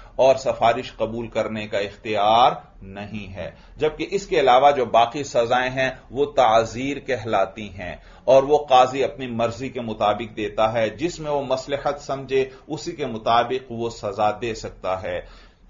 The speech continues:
बात समझ में आ रही है? एक ही जैसा जुर्म किया है दो अफराद ने, काजी एक को थोड़ी कम सजा दे दे,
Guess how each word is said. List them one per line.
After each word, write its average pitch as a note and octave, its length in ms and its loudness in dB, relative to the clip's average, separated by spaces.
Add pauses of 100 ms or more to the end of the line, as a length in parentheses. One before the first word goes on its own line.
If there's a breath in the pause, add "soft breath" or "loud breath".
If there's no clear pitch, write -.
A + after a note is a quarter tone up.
बात A#2 320 2
समझ C3 320 -4
में C3+ 140 -6
आ A#2+ 180 4
रही C3+ 200 0
है? G#2 200 -2 (180 loud breath)
एक E3 440 2
ही F3+ 80 -4
जैसा D#3 320 2
जुर्म C#3 360 0
किया C3+ 240 0
है C3+ 180 -2
दो C3 80 0
अफराद B2 540 2
ने, A2 160 -4 (340 soft breath)
काजी C3 420 0
एक C3+ 260 0
को C3 100 -2
थोड़ी B2 300 -6
कम B2 280 -6
सजा B2+ 420 0
दे A#2+ 200 -2
दे, A2+ 120 -6